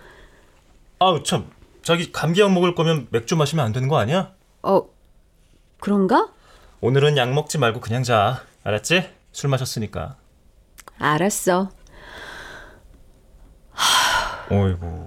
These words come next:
Speaker 1: 뭐 그렇게까지 한숨을 쉬고 그래?
Speaker 2: 내가 뭘 잘못한지는 모르겠는데 확실히 뭔가 실수는 한 것 같아.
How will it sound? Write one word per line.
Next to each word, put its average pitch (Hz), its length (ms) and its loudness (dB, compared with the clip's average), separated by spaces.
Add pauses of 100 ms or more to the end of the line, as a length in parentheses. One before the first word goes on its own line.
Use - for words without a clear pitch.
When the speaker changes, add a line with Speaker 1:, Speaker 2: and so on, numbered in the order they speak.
(200)
Speaker 1:
뭐 101 140 -6
그렇게까지 127 540 0
한숨을 143 400 2
쉬고 107 240 -2
그래? 90 420 -4 (2250)
Speaker 2:
내가 262 260 6
뭘 226 240 4
잘못한지는 233 800 2
모르겠는데 196 1000 0 (1500)
확실히 285 440 0
뭔가 156 280 4
실수는 208 460 0
한 202 140 -2
것 233 120 -2
같아. 202 360 -6